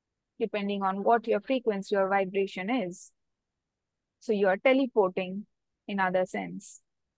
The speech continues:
all the time, all the time, every moment.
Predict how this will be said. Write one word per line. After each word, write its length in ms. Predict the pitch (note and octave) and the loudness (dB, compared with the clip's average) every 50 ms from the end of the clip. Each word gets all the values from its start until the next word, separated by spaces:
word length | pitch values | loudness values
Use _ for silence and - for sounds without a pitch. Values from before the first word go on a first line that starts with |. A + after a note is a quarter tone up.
| _ _ _ _ _ _ _ _ _ _ _ _ _ _ _ _ _ _ - | _ _ _ _ _ _ _ _ _ _ _ _ _ _ _ _ _ _ 4
all 200 | G3 G#3 G#3+ G#3+ | 6 6 8 6
the 120 | G#3 G3 | 4 0
time, 400 | - A3+ A3 G#3 G3 G3 G#3 F#3+ - _ _ _ _ _ - | 0 -2 -4 -4 -4 -8 -10 -12 -14 _ _ _ _ _ 0
all 180 | - G3+ G3+ G3+ | 0 2 2 2
the 120 | G3+ G3 | 0 -2
time, 440 | - A3 G#3+ G3+ G#3 G#3 G#3 A3+ A#3+ - _ _ _ _ _ _ _ _ _ _ _ _ _ _ | 0 0 0 0 0 -2 -2 -4 -6 -10 _ _ _ _ _ _ _ _ _ _ _ _ _ _
every 300 | - G3+ G3+ G3 G#3+ G#3+ | 0 0 2 2 -2 -2
moment. 580 | G#3 A3 B3+ B3+ A#3 G3+ F3 F3 F#3+ F#3+ - | 0 2 2 2 2 0 -2 -4 -6 -8 -10